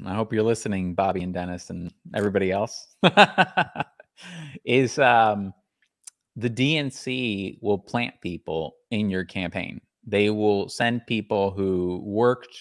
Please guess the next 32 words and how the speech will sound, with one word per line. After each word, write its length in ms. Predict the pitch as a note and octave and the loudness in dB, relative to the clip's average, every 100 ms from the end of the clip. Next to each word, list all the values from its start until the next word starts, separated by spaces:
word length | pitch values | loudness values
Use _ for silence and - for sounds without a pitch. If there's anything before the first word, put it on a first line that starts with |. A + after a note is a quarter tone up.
| - | -12
for 640 | - G#2 G2+ F#2+ F#2+ F#2 - | 2 4 6 6 4 0 0
either 220 | G#2 G2+ | 0 0
the 100 | F#2+ | -4
D 220 | F#2 G#2+ | -4 -2
N 100 | A2+ | -2
C 500 | B2+ - A2 G#2 G#2 - | -4 -6 -4 -2 -4 -4
or 180 | G2+ F2+ | -4 -4
some 260 | - F#2+ | -6 -8
consulting 600 | G2 F#2+ - G#2 G2+ G#2+ | -4 -6 0 0 0 -2
firm, 520 | - G2+ G2 F#2+ F#2+ - _ _ _ _ _ | 0 0 2 -2 -4 -10 _ _ _ _ _
you 100 | G2 | -2
know, 520 | G2 F#2+ F2+ F2+ F2 - | 0 2 2 0 -4 -4
um, 480 | G2 F#2+ F#2 F2+ - - | -2 0 0 0 -4 -2
into 240 | A#2 B2 | -2 0
the 80 | C3 | -2
campaign. 600 | - C3 B2+ G#2+ G2 G2 | 0 0 2 0 0 -2
They'll 120 | F#2 | -2
kind 240 | F#2 F#2+ F#2+ | 0 0 0
of 120 | G2 | -2
advise 500 | F#2 F#2 F#2+ F#2+ F#2 | 0 4 6 4 -2
that 100 | G2 | -4
this 160 | G2 | -6
person 320 | - G2 - G2 | -4 -6 -4 -4
be 100 | F#2+ | 2
hired 380 | F#2 F#2 F2+ | 2 4 0
or 80 | F2+ | -2
the 80 | F2 | -6
person 380 | - F#2+ - F#2+ | -4 -4 -4 -6
will 140 | F#2 | -4
approach 380 | F2 - F2+ - | -6 -2 -2 -2
the 140 | - | -10
campaign. 380 | F#2 F2+ F2 F2 | -8 -6 -6 -6